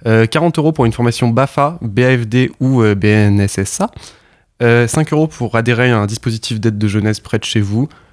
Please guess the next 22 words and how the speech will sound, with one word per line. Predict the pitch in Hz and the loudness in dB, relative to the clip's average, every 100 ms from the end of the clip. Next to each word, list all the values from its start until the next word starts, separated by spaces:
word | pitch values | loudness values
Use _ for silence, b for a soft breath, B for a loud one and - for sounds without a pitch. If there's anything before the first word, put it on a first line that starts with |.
| b | b
euh, | 101 95 | -2 0
à | 98 | 0
voir | 104 | 0
avec | 101 98 | -2 -2
les | 101 | -4
partenaires | 101 - 101 104 101 | -4 -4 -4 -2 -2
évidemment. | 95 95 104 127 b b b b - | -4 -4 -2 -4 b b b b -2
Euh, | 113 113 113 107 | 2 4 2 2
dix | 143 160 | 0 2
euros | 151 160 | 2 2
en | 147 | 2
relon, | 113 123 165 - - | 0 0 -2 -8 -10
donc | 104 - | -8 -2
la | 104 | 0
monnaie | 107 110 | 2 2
locale | 117 110 113 107 | 2 0 -2 0
normande, | 107 104 107 117 101 | 0 0 0 0 0
euh, | 98 95 | -2 -4
qui | - 101 | -6 -6
est | 98 | -4
apparue, | 98 98 95 107 | -4 -4 -2 -2
euh, | 110 98 95 | -2 -2 -4